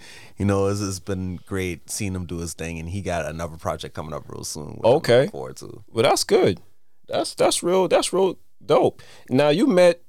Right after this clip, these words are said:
Speaker 2: two other Power Rangers,
Speaker 1: Right.
Speaker 2: uh, former Power Rangers
Speaker 1: Right.
Speaker 2: out there at a, at another meet and greet.
Speaker 1: Mm-hmm. And it was, it was two ladies from Power Rangers Zeo.
Speaker 2: Okay.
Speaker 1: Um, guy, lady played Tanya, and other one played Catherine. They were real nice.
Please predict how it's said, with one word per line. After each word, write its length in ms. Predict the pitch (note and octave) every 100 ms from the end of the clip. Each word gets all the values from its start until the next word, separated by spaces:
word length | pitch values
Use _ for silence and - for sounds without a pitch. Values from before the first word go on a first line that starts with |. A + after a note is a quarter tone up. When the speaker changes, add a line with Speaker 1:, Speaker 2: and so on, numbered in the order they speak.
| -
Speaker 2:
two 220 | - F#3 D3+
other 400 | G3+ F#3 F3 D#3
Power 420 | - - C3+ A#2
Rangers, 480 | G2+ F#2+ F2 F2 F#2
Speaker 1:
Right. 400 | G#2 F#2 E2+ D#2+
Speaker 2:
uh, 260 | F#2+ F2 E2+
former 340 | - B2 G#2
Power 320 | F#2 G2+ F#2
Rangers 600 | D#2+ E2 D#2 D#2 E2+ -
Speaker 1:
Right. 120 | D2 -
Speaker 2:
out 200 | F2 D#2
there 240 | D#2 D#2+
at 80 | D2+
a, 140 | D2 -
at 140 | E2
another 480 | E2 E2 F#2+ G#2 F2
meet 220 | E2+ E2
and 100 | D#2+
greet. 300 | D#2+ D#2+ C#2 - -
Speaker 1:
Mm-hmm. 440 | A2 G#2+ G2+ A2+ D#3
And 100 | F2+
it 20 | G2+
was, 200 | G2 - - -
it 40 |
was 140 | G2+ F#2+
two 140 | -
ladies 320 | A2+ G2+ G2+
from 180 | - F#2
Power 240 | - G2 F#2+
Rangers 400 | F2+ E2+ E2+ E2
Zeo. 320 | D#2+ C#2 - - - - - - - - -
Speaker 2:
Okay. 440 | A2+ D#3+ A#2 A2
Speaker 1:
Um, 160 | D#2 E2+ -
guy, 200 | D#2 D2+ D2+ -
lady 320 | F#2 E2 E2+
played 280 | F2 F2 -
Tanya, 420 | - G#2 G2+ G#2
and 180 | F#2+ D2
other 160 | E2
one 200 | E2 E2
played 240 | D#2 D2+ D#2
Catherine. 580 | G#2+ F#2+ - F#2+ F#2+ F#2
They 120 | F#2
were 140 | D#2+
real 240 | D#2 D#2 D2
nice. 440 | C#2+ - - -